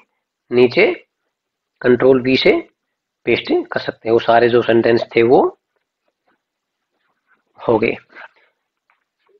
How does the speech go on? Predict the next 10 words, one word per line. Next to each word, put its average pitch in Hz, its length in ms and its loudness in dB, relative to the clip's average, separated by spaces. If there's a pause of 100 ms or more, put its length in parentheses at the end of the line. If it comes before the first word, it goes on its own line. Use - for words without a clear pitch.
(200)
Paste 135 200 0
हो 117 80 2
गए। 113 200 -4 (1900)
उसके 156 240 2
बाद 160 260 4
है 160 180 4 (1300)
selecting 214 560 2 (340)
vertically 156 640 2
blocks 143 360 2 (1080)
of 147 120 2